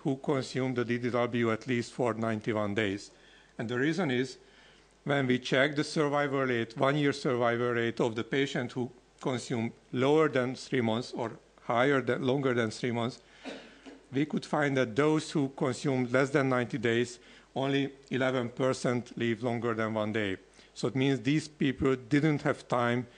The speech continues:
to intervene because they are mostly in the absolute late stage. So this is the reason that we selected o-, our population.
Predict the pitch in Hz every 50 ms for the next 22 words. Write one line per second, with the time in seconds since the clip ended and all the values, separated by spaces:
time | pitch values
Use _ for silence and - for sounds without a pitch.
0 | - - - _ - - 139 127 123 - 143 117 117 113 117 110 113 110 107 113
1 | - - 117 104 101 135 123 120 120 117 113 113 123 127 117 - - 127 123 117
2 | 113 110 110 - - - - 135 110 - - 131 104 - 131 110 104 - - -
3 | 117 104 98 92 - - - - - - - - - - - 117 110 135 151 -
4 | 165 147 135 139 135 131 131 123 123 127 127 123 117 113 - - 110 - - 135
5 | 131 135 135 - - 151 123 120 127 127 131 - - 139 123 120 120 - 120 -
6 | - 117 110 110 113 - - 123 120 117